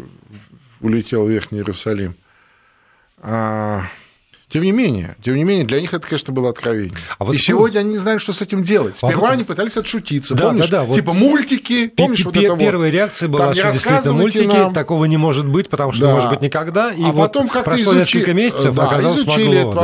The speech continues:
Speaker 1: вопрос. Ведь, э, понимаешь, э, как бы, э, риторически или пропагандистски, э, не, э, выглядело все это вот, э, так сказать, э,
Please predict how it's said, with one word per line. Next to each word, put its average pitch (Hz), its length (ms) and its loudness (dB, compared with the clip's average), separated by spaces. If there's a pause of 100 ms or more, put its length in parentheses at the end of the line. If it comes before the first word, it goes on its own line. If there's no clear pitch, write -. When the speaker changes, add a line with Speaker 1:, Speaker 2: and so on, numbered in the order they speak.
Speaker 1:
вопрос. 101 240 -2
Ведь, 190 240 -6
э, 175 320 -2
понимаешь, 233 380 -2
э, 139 540 -2
как 185 240 -4
бы, 160 360 0
э, 135 220 -2
риторически 160 800 -4
или 135 440 0
пропагандистски, 139 1300 -4 (440)
э, 117 400 -2
не, 139 460 0 (320)
э, 120 240 -2
выглядело 131 520 0
все 131 260 -4
это 110 240 -6
вот, 101 300 -6
э, 101 300 -8
так 98 120 -10
сказать, - 600 -12
э, 98 160 -18